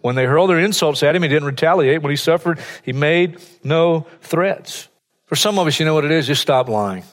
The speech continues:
Just stop lying. You say, "If I tell the truth, what about the consequences?" Trust God. Trust God.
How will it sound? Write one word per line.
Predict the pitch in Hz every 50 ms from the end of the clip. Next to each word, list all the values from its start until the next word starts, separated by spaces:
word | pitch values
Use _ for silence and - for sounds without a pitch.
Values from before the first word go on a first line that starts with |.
| _ _
Just | - 196 -
stop | - - 196 196 190
lying. | 165 160 196 202 170 - - - _ _ _ _ - - _ _
You | - -
say, | 202
"If | 202 170
I | 151
tell | 135 - 196 202 175
the | 147 135
truth, | - 202 226 208 135
what | 139 170 175
about | 165 175 160
the | 170
consequences?" | - - 196 202 196 - 165 - - 147 117 - - 101 -
Trust | - - - 160 147 - 131
God. | 139 147 165 147 98 80 - - _ _ _ _ _ _ _
Trust | - - 202 190 -
God. | - 226 302 269 - -